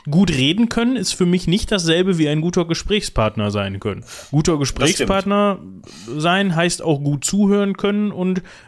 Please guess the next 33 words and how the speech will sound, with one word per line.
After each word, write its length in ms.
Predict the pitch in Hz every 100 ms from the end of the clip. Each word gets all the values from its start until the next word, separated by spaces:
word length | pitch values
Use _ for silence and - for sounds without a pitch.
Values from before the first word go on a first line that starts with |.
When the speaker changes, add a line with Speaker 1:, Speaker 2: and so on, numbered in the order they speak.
| _
Speaker 1:
ja, 200 | 214 208
m-, 200 | 104 123 -
einfach 400 | - 101 156 170
jemand, 420 | 151 175 175 185 - - - 170
mit 300 | 156 160 165
dem 160 | 175 180
ich 120 | 175
mich, 200 | 160 143 139
bei 420 | 135 127 127 139
dem 140 | 156
ich 100 | 165
mich 260 | 143 135 123
wohlfühle, 600 | 131 190 208 - 208 202
ihm 560 | 160 165 180 180 185 190 _ 151 151 160 151 156
Dinge 260 | 220 233 113
anzuvertrauen. 760 | 95 104 104 101 - 92 87 - - _ _ 131
Speaker 2:
Ja, 80 | 131
mit 140 | 120
dem 80 | 131
ich 100 | 127
mich 220 | 123 107
gerne 320 | 113 123 165 147
umgebe, 760 | 117 101 101 170 190 190 190
der 440 | 170 120 135 135 -
auch 160 | 113
interessant 760 | - 120 - 110 - 123 147 180
ist, 640 | 147 170 170 - - - - _
ne, 160 | - 135
also 220 | 127 120 -
auch 160 | 113 135
interessante 720 | - 117 123 127 123 110 101
Sichtweisen 760 | 101 131 151 - 151 151 143 131
hat, 260 | 147 -